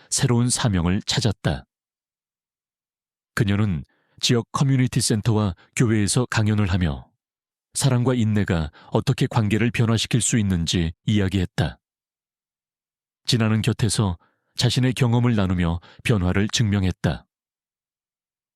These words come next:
이러한 강연은 다른 가족들에게도 도움을 주었고 박 여사와 진아 간의 유대감을 더욱 강화했다.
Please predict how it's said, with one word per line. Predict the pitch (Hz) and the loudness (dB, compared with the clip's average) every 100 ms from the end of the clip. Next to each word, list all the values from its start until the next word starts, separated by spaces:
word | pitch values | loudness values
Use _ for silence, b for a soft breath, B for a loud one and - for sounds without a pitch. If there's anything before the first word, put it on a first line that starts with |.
| _ - | _ -2
이러한 | 113 110 110 110 | 0 2 0 0
강연은 | 104 95 92 101 82 - _ _ - | 0 0 0 0 -4 -8 _ _ -2
다른 | 110 113 | 0 0
가족들에게도 | 113 98 113 - 101 92 95 98 - B | -2 -2 -2 -2 -2 -2 0 -2 -4 B
도움을 | 120 107 107 | -2 0 0
주었고 | 104 110 92 - 85 - _ _ _ _ _ _ _ _ - | 0 -2 -2 -2 -4 -6 _ _ _ _ _ _ _ _ -2
박 | 117 113 | 0 2
여사와 | 104 - 92 98 95 - b b | 0 0 0 0 -2 -6 b b
진아 | - 113 | -2 0
간의 | 104 110 113 | 0 0 0
유대감을 | 104 110 95 85 92 82 - - | 0 0 0 0 0 -2 -6 -2
더욱 | 107 104 | 0 -2
강화했다. | - 98 90 82 - 87 - | -4 -2 0 -2 -2 -4 -4